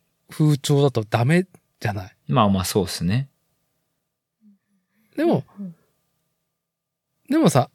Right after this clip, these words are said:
Speaker 1: サイカワが男の子だったらさ、なんかそれはそれでさ、まあ、ほっこりするわけじゃん。
Speaker 2: うん。
Speaker 3: うん。
Speaker 1: なんかそれは本質的なことじゃん。
Speaker 2: うん。
Speaker 1: を、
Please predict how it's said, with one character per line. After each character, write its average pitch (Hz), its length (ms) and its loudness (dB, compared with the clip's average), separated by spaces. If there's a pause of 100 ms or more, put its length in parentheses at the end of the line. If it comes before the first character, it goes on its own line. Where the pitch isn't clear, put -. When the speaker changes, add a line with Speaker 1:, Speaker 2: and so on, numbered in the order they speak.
(220)
Speaker 1:
サ 415 240 2
イ 370 100 6
カ 170 140 2
ワ 120 140 4
が 117 60 -2
男 156 440 4
の 180 100 6
子 117 120 -4
だ 107 100 0
っ 101 60 -6
た - 200 -10
ら 98 80 -8
さ、 123 380 2 (160)
な 254 120 -2
ん - 20 -6
か 180 100 2
そ - 160 2
れ 269 80 2
は 359 160 4
そ 359 160 2
れ 381 140 4
で 392 120 4
さ、 269 360 2 (420)
ま 226 80 4
あ、 202 40 6
ほ 185 180 2
っ - 120 -4
こ 403 140 2
り 247 80 2
す 175 140 4
る 165 80 4
わ 185 100 4
け 202 100 4
じ 123 80 4
ゃ 107 40 4
ん。 - 20 4
Speaker 2:
う 95 40 4
ん。 131 40 4 (2250)
Speaker 3:
う 240 60 -4
ん。 247 60 0
Speaker 1:
な 285 80 2
ん - 20 -4
か 170 120 0
そ 226 120 2
れ 277 80 4
は 294 60 4
本 269 280 4
質 254 240 0
的 254 200 2
な 247 100 6
こ 247 140 0
と 254 100 4
じ 220 100 4
ゃ - 40 4
ん。 - 40 0
Speaker 2:
う 117 40 2
ん。 101 360 0 (1500)
Speaker 1:
を、 311 280 -2